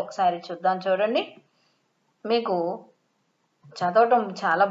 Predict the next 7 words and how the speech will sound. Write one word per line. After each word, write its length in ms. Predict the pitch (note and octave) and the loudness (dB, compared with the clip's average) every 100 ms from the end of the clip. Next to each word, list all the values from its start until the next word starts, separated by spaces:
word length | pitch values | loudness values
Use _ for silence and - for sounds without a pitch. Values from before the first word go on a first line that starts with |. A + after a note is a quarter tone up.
| F#3+ | 2
బోరుగా 320 | G3+ G#3+ A3+ | 0 2 2
అనిపిస్తుందా? 540 | A3 G#3 G3+ A3 A3+ C4+ - - _ _ _ _ _ _ - | 0 -4 -8 -2 2 2 2 -12 _ _ _ _ _ _ -14
ఆ, 140 | - G#3 G3+ | -6 -4 -2
నిర్వచనాలు 500 | G#3 A3 A#3 A#3 A#3 A3 | 2 2 2 2 2 4
చదవాలంటే 560 | G#3+ G#3 G#3+ G#3+ G#3+ G#3 F#3 | 4 6 6 4 -2 -4 -4
గుర్తుండడం 540 | F#3 A3+ A3+ A3 G#3+ G#3 | 0 4 6 6 4 0
లేదా? 220 | G#3 B3 | 0 0